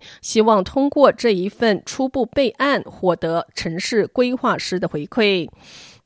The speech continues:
大约两百万平方英尺办公空间可以容纳一万名员工。目前，这个在 East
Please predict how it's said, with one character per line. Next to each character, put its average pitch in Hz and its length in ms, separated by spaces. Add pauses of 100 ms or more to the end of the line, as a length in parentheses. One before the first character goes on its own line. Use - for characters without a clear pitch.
大 294 200
约 269 160
两 254 240
百 220 180
万 254 180
平 202 240
方 262 280
英 285 160
尺 - 420
办 202 160
公 190 180
空 240 240
间 269 300
可 - 140
以 180 100
容 165 300
纳 190 280
一 170 180
万 202 200
名 180 300
员 170 200
工。 226 400 (400)
目 294 140
前， 233 320
这 277 180
个 233 120
在 240 240
East 262 260